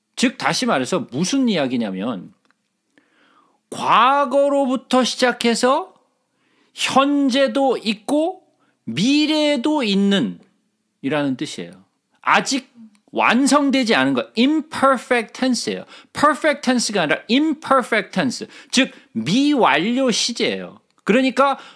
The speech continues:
과거도 있었고 현재까지 있고 앞으로도 계실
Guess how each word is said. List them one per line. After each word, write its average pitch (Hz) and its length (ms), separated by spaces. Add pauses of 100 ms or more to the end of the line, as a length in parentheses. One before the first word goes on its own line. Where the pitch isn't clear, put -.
(120)
과거도 254 1040
있었고 247 800 (120)
현재까지 262 1120
있고 262 300
앞으로도 277 920
계실 349 640